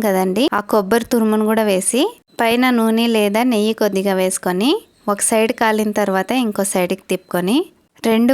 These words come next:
వైపులా high to medium flame మీద బాగా కాల్చుకొని ఇది బాగా కాలిన తర్వాత గిన్నెలోకి సర్వ్ చేసుకుందామండి. అన్నిటినీ ఇలాగే ప్రిపేర్ చేసుకుందాము. ఇంతేనండి, సింపుల్గా చాలా టేస్టీగా బెల్లం అట్టు రెడీ. ఈ బెల్లం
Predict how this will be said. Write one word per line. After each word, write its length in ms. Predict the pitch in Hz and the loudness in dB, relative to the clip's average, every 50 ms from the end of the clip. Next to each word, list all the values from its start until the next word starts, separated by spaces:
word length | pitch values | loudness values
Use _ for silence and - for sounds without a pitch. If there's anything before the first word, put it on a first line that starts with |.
| 254 | 4
వైపులా 420 | 254 247 220 220 - 214 202 214 247 311 403 427 - - | 4 2 2 2 0 2 2 2 2 2 0 -2 -4 -2
high 140 | - 233 220 214 - | 0 0 0 2 2
to 40 | 269 285 285 269 | 2 4 4 4
medium 320 | 240 220 214 208 214 220 226 | 4 2 2 2 0 0 0
flame 200 | - 226 208 202 196 196 | 0 0 0 0 0 0
మీద 160 | 196 190 202 226 277 392 - - 220 208 | 0 0 2 2 0 0 0 -2 0 0
బాగా 220 | 214 208 202 208 226 240 - - | 0 2 2 0 0 0 0 0
కాల్చుకొని 640 | 214 196 196 202 - - - - 220 208 202 233 294 381 - | 0 2 0 0 -2 -2 -2 0 0 2 2 2 2 2 2
ఇది 120 | 240 233 240 208 226 | 0 0 2 2 2
బాగా 220 | 220 214 214 226 247 262 - | 0 2 2 0 0 0 2
కాలిన 340 | 254 240 226 220 220 226 233 226 233 | 2 2 2 2 2 0 2 2 2
తర్వాత 340 | 214 202 196 196 185 196 233 254 320 415 - _ _ _ - 220 | 2 2 2 2 2 2 2 0 0 0 -4 _ _ _ -4 0
గిన్నెలోకి 480 | 214 220 220 226 226 226 220 214 - 285 311 - | 0 2 2 2 2 2 0 0 0 -2 0 0
సర్వ్ 220 | - 240 214 202 202 202 - | 2 2 2 0 0 0 0
చేసుకుందామండి. 720 | 226 220 - - - 208 196 190 185 185 185 180 180 208 269 359 427 - _ _ _ - 208 | 0 0 0 -2 -2 0 0 0 0 0 -2 -2 0 0 0 0 -2 -6 _ _ _ -2 0
అన్నిటినీ 400 | 208 220 220 233 226 226 226 262 311 294 | 2 2 2 0 0 0 2 2 2 2
ఇలాగే 260 | 220 214 202 196 202 202 208 | 2 2 0 0 -2 -2 -2
ప్రిపేర్ 280 | - 196 - 180 170 170 - | -4 -2 -2 -2 -2 -2 -2
చేసుకుందాము. 580 | 180 180 - - - 175 170 175 170 175 196 254 359 - - - 254 | -4 -4 -6 -6 -6 -6 -4 -4 -2 -2 0 -2 -2 -2 -4 -2 0
ఇంతేనండి, 500 | 247 240 262 269 277 277 262 247 254 302 415 453 - | 0 2 2 2 2 2 2 2 2 2 0 0 0
సింపుల్గా 440 | - 254 233 226 - 240 240 233 247 294 - - | -2 0 0 0 0 0 0 2 0 0 0 0
చాలా 240 | 294 247 220 220 226 220 | 0 0 0 0 0 0
టేస్టీగా 420 | 233 226 214 - - 220 202 214 247 247 226 | -2 -2 -2 -2 -4 -2 -2 0 0 0 0
బెల్లం 260 | 214 202 196 202 214 214 208 | 0 0 0 0 0 -2 -2
అట్టు 180 | 208 - 214 202 196 | -2 -2 -2 0 0
రెడీ. 260 | 196 185 185 214 262 359 - - _ - 247 | 0 0 0 0 -2 -2 -4 -6 _ -4 -4
ఈ 20 | 240 208 202 | -2 0 0
బెల్లం 280 | 226 208 214 233 262 | 0 2 2 2 2